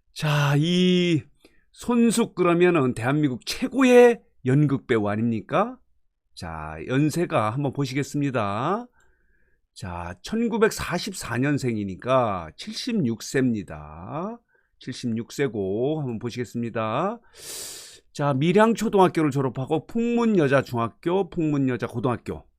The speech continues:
그리고 고려대학교를 중퇴를 했는데요. 중요한 거는 환경-, 제육 대 환경부 장관도 지낸 대한민국 원로 연극 배우입니다. 손숙,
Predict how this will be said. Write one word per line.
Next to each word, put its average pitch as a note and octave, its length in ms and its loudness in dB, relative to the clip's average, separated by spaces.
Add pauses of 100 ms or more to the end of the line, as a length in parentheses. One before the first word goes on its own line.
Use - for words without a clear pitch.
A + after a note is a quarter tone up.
그리고 - 240 -10
고려대학교를 B2+ 680 0
중퇴를 A2+ 360 -8
했는데요. G2 640 -2 (760)
중요한 C#3 340 0
거는 D3+ 200 0 (220)
환경-, A#3 460 -4 (100)
제육 D3+ 480 0
대 A#3 300 10 (340)
환경부 B3+ 680 0
장관도 G#2 580 -6
지낸 B2+ 380 0 (580)
대한민국 D3+ 760 0 (220)
원로 B3+ 760 12 (300)
연극 C3+ 480 2
배우입니다. D#2 960 -14
손숙, A3 760 -4